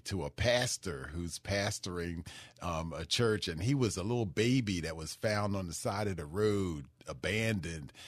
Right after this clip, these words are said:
and taken in and raised in this Christian environment. And, and now he's serving the Lord, <laughs> pastoring a church. So, you know, when you see the fruit on the other end of that, um, it, it just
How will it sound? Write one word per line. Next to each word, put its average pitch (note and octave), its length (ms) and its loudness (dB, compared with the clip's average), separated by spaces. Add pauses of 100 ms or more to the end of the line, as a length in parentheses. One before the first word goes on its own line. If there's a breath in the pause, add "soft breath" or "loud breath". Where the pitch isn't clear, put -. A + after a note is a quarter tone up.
(220 loud breath)
and E2+ 340 0
taken A#2 480 2
in A2 520 4
and E2+ 240 -2
raised A2+ 600 2
in F#2 220 -2
this F#2+ 260 -2
Christian F#2 460 -2
environment. F#2 840 0
And, D#2+ 280 -2 (320 loud breath)
and F2+ 140 -2
now G2+ 280 0
he's F2+ 160 -2
serving G2+ 380 2
the G2+ 60 0
Lord, F#2+ 400 0
<laughs> - 0 -
pastoring F2+ 580 0
a D#2 60 -4
church. F#2 540 0 (420 loud breath)
So, F#2+ 300 2
you G#2 160 2
know, A#2+ 100 6
when G#2 120 2
you F#2 80 4
see C3 260 6
the G2 140 6
fruit D3 380 6
on G#2 160 0
the F#2+ 100 2
other A#2 260 4
end C3+ 260 4
of F#2 120 2
that, F2 300 0 (360)
um, D#2 360 -6 (260)
it, F2+ 280 -4
it F2+ 140 0
just - 420 -2